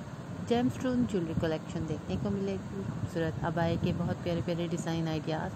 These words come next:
हैं, जो कि latest हैं, आपको वो भी बहुत प्यारे लगेंगे। तो friends, इस तरह से हमें अपने, अ, videos को like भेजते रहिए, शेयर कीजिए, अच्छे अच्छे comments भी ज़रूर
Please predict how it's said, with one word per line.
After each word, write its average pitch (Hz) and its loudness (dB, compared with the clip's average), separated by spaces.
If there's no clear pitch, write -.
हैं, 180 -4
जो 160 -4
कि 156 -4
latest 165 -2
हैं, 208 -2
आपको 185 0
वो 175 2
भी 170 0
बहुत 170 -2
प्यारे 170 0
लगेंगे। 175 -2
तो 214 -2
friends, 220 2
इस 214 0
तरह 233 2
से 240 -2
हमें 240 4
अपने, 226 2
अ, 220 0
videos 208 4
को 196 4
like 170 4
भेजते 175 -2
रहिए, 196 0
शेयर 185 2
कीजिए, 190 -2
अच्छे 185 -2
अच्छे 175 -4
comments 165 -2
भी 165 0
ज़रूर 156 -2